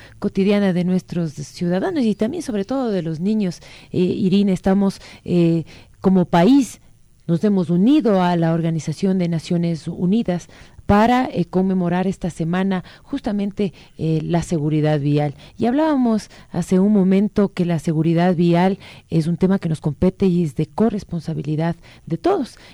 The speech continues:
y que intervienen algunos elementos importantes en la seguridad vial, que son los conductores, los transeúntes y las vías, y de ahí que, eh, este mensaje muy bien, eh, llevado, eh, Irina,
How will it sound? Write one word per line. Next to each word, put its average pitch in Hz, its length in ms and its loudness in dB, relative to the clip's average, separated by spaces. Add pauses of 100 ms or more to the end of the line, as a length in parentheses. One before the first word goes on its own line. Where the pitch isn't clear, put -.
y 240 80 -4
que - 100 -2
intervienen 277 680 0
algunos 254 400 -2
elementos 233 600 -4
importantes 208 600 -6
en 170 80 -6
la 160 60 -8
seguridad 165 520 -6
vial, 151 300 -4 (320)
que - 80 -20
son 175 140 -6
los 170 120 -10
conductores, 190 840 -4 (320)
los - 140 -16
transeúntes 247 840 -4 (340)
y 269 140 0
las 254 200 -2
vías, 269 440 0 (120)
y 196 140 -4
de 180 100 4
ahí 202 240 2
que, 208 300 0 (260)
eh, 160 480 0
este 170 560 0
mensaje 165 640 -2
muy 180 280 -2
bien, 185 320 2 (300)
eh, 160 340 -4 (160)
llevado, 175 580 4 (280)
eh, - 340 -4
Irina, 190 540 4